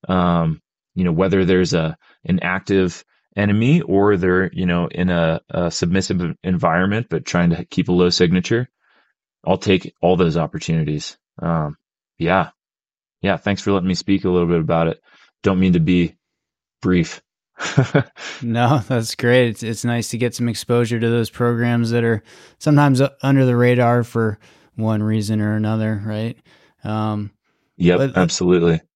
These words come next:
Speaker 2: while we're kind of on this thread, you know, a number of years ago, you started a organization called Vogue, Veterans Outdoor Advocacy Group.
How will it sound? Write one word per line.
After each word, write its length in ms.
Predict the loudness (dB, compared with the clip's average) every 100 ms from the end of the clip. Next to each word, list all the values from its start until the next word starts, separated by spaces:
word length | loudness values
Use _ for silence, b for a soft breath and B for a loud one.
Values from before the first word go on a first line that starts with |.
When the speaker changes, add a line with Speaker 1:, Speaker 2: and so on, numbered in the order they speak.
| _ _ _
Speaker 2:
while 260 | -4 -2 0
we're 160 | -2
kind 240 | -2 0 0
of 80 | 0
on 220 | 0 0
this 260 | 0 -4
thread, 440 | -6 -2 0 0 0
you 60 |
know, 200 | -2 -2
a 40 | 0
number 320 | -2 0 -2
of 100 | 0
years 300 | 0 0 -2
ago, 260 | 0 2 2
you 300 | 0 -2 -4
started 520 | -4 0 0 2 0
a 300 | 0 0 -2
organization 960 | -2 0 0 0 -2 -2 -2 0 0 0
called 320 | -4 -4 -4
Vogue, 400 | -2 0 2 2
Veterans 480 | 2 0 0 0 0
Outdoor 380 | 0 0 0 0
Advocacy 680 | 0 0 -4 -6 -8 -6
Group. 400 | -6 0 0 -2